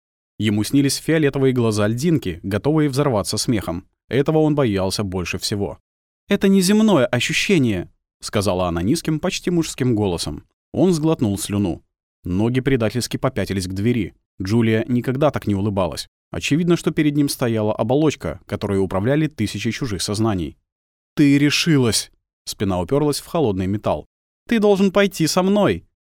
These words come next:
Она приветливо протянула руку. Фиолетовая бездна засверкала. «У кого эмпатия ниже двухсот пятидесяти пунктов, обязаны пройти процедуру». Они знали это, потому что знала его жена.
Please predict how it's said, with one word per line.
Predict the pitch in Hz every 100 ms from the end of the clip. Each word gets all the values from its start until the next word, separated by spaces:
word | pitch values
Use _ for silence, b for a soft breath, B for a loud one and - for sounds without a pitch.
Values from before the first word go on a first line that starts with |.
| _
Она | 110 147 202
приветливо | 185 117 110 123 139
протянула | 143 - 120 92 107
руку. | 113 - 78 _ _ -
Фиолетовая | 104 92 90 92 87
бездна | 101 135 131 123
засверкала. | 139 147 - 113 - 87 71 - _ _ _ _ _ -
«У | 196
кого | 196 190 185
эмпатия | 190 175 214 180 131
ниже | 127 139 135
двухсот | 123 139 - 143
пятидесяти | 147 151 139 143 139
пунктов, | 143 226 202 110 -
обязаны | - 131 127 147 190 208
пройти | - 214 - 151
процедуру». | 143 - 143 165 107 - _ _ _ _
Они | - 95 95
знали | 101 135 143
это, | 120 117 113
потому | 156 156 160
что | 151 160
знала | 127 101 98
его | 104 101 90
жена. | 92 98 85